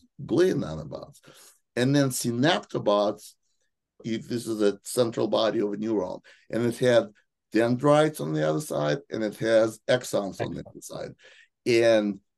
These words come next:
Speaker 1: if dendrites is when the information incoming into the neuron, and the exon is when it's sending it further. But the connection between the cells is enabled using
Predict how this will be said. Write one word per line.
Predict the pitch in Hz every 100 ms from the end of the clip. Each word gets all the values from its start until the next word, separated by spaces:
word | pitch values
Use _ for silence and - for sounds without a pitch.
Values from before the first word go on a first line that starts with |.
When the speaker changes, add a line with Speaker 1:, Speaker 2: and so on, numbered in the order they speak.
| _
Speaker 1:
if | 120 117 95
dendrites | 131 139 135 131 131 131
is | 113
when | 110 107 104
the | 101 -
information | 104 104 113 110 101 107 104 _ _ _ _ -
incoming | 131 139 123 117 104 95 95 -
into | - 98 101
the | 95
neuron, | 92 95 92 92 76 82 - _ _ -
and | 104 104 101
the | -
exon | 127 131 - 113 107 101 - -
is | 107 95 98
when | 101
it's | 98 95
sending | 104 104 98 95
it | 80
further. | - - 147 107 90 - _ _ _ _
But | 135 117 107 98 - _
the | 110
connection | - 120 120 143 143 131 120
between | 117 147 110 95
the | 92
cells | - - 190 147 135 - _
is | 107 101
enabled | 110 117 113 110 95
using | 98 104 98 101 98 98